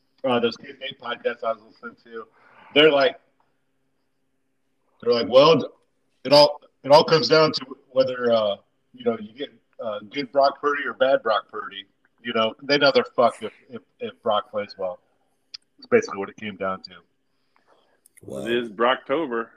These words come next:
Speaker 1: God.
Speaker 2: Uh, yeah.
Speaker 1: Yeah, th-, that bugs me. That bugs me. 'Cause, like, this, this whole October's thing started when we, uh, when we won down in Oklahoma, you know?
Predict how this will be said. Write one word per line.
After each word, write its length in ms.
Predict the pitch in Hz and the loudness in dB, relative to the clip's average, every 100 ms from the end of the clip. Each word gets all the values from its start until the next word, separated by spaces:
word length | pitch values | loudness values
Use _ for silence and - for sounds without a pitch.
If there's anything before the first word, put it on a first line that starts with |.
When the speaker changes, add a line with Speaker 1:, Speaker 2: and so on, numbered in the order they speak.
| _ _ _ _ _ _ _ _ _ - - - | _ _ _ _ _ _ _ _ _ -14 -10 -2
Speaker 1:
God. 520 | 123 104 98 82 82 82 85 | -2 -2 -4 -6 -10 -16 -12
Speaker 2:
Uh, 40 | 92 | -10
yeah. 600 | 87 82 78 76 76 78 - _ - | -8 -6 -6 -6 -8 -10 -16 _ -4
Speaker 1:
Yeah, 140 | 185 - - _ - | -2 -2 -4 _ 0
th-, 140 | 226 | 2
that 220 | 196 208 - | 4 4 6
bugs 300 | 139 127 - | 4 4 -6
me. 200 | 120 120 - _ _ _ | -14 -14 -18 _ _ _
That 180 | 151 147 | 4 4
bugs 240 | 120 - - | 2 -2 -8
me. 100 | - 330 - - - - | -8 -8 -8 -20 -8 0
'Cause, 160 | - | 4
like, 240 | - 151 - 427 - _ - | 6 6 4 -8 -16 _ -6
this, 180 | 185 185 - | 2 2 2
this 240 | 165 170 | -2 0
whole 220 | 202 202 | 6 8
October's 560 | 190 170 - 165 151 143 | 10 8 8 6 6 4
thing 220 | 165 143 | 4 4
started 420 | - 151 139 131 | 4 6 6 4
when 180 | 127 131 | 2 0
we, 160 | 120 123 | 2 4
uh, 80 | 131 - | 4 2
when 180 | 139 131 | -6 -2
we 80 | |
won 260 | 131 135 131 | 0 0 2
down 220 | 131 123 | 2 2
in 60 | 117 | 2
Oklahoma, 600 | 117 - 104 110 101 87 _ _ | 0 -2 -8 -8 -8 -14 _ _
you 120 | 110 | -6
know? 220 | 107 104 | -4 -4